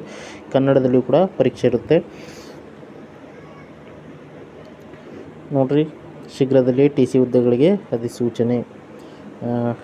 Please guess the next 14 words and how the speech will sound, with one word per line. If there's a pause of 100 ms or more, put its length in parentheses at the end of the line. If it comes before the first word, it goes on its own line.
(140)
ಹನ್ನೊಂದು
ಸಾವಿರದ
ಏಳ್ನೂರ
ಐವತ್ತು
ಹುದ್ದೆಗಳು. (960)
ಆ, (600)
ವಯೋಮಿತಿ
ಸಡಿಲಿಕೆ
ಕೂಡ
ಇರ್ತದೆ.
ಹದಿನೆಂಟರಿಂದ
ಮೂವತ್ತೆಂಟು
ವರ್ಷಕ್ಕಿಂತ,
ಆ,